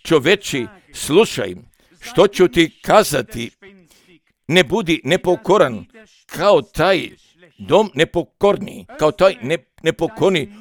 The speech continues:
Otvori usta i pojedi. Otvori usta i pojedi što ću ti dati.” I pogledah, a to ruka pružena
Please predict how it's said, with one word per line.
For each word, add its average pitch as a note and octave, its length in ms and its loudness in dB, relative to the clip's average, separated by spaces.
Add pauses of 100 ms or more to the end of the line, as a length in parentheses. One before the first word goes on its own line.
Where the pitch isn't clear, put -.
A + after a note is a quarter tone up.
(120)
Otvori F3 580 2
usta A#2+ 560 0 (720)
i E3+ 100 6
pojedi. D3+ 680 -4 (1300)
Otvori G3 600 0
usta B2 800 -4 (140)
i D#3+ 100 0
pojedi C#3+ 640 -4 (240)
što G3 260 0
ću F3+ 180 0
ti E3+ 260 -2
dati.” A#2 580 -4 (640)
I D3+ 120 0
pogledah, D#3 600 0 (3250)
a D#3 100 0
to G#3 360 4
ruka E3+ 420 0
pružena D#3 720 -2